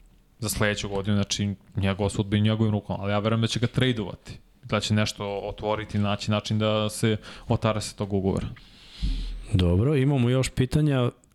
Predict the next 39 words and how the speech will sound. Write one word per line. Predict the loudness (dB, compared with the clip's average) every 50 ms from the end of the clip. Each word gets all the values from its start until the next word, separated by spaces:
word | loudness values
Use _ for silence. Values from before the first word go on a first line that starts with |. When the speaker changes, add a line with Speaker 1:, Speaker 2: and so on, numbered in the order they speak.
| _ -20 -20 -20 -20 -20 -20 -10 -4 0
Speaker 2:
Ko | 2 2 4
je | 4 4 4 4
what | 4 2 2 0 2 2
if | 2 2 2 -2 -4 -4 0
u | 2 2 4
N | 4 4 4 4
B | 4
A-u, | 4 4 4 4 4
ikad | 2 2 2 2 2 4
ima | 4 4 4 2
ih | 2 2
koliko | 2 0 2 2 2
hoćeš, | 2 2 2 2 2 2 4 4
ali | 4 4 2 2 0 -2 -6 -10 -6 -2
povezano | 0 2 2 2 2 4 4 4 4 4
jer | 4 4
je | 4 2
neko | 2 2 2 2
odgovorio | 2 4 4 4 4 4 4 4 4 4
Zion, | 4 4 4 4 2 2 2 2
pa | 2 2 2
onda | 4 4 4 4 2 2 0 -2 -6 -14 -14 -14 -4
da | 0 2 2
li | 4 4
bi | 2 2
se | 2 2 2
rešili | 4 4 4 4 4 4 4
Ziona | 4 4 4 4 4 4 4
zbog | 4 4 4 4
mnogo | 4 4 2 2 2
povreda? | 2 2 2 2 4 4 2 2 0 -4 -8 -10 -6 -2 0
Speaker 1:
Ne. | 2 2 2 2 0 -4 -6 -10 -12 -14 -14 -18 -20 -20 -20 -20 -20 -20 -20 -20 -20 -20 -20 -18 -8 -6
Ne | -4 -4 -2 -2
još. | -4 -6 -6 -8 -12 -14 -16 -20 -20 -20 -20 -10 -4 -2
Previše | 0 2 2 0 0 -2 -4
para | -2 0 0 2 2 0
donosi | 0 0 0 0 0 0
van | 0 0 0
terena. | 0 0 0 0 2 0 0 -2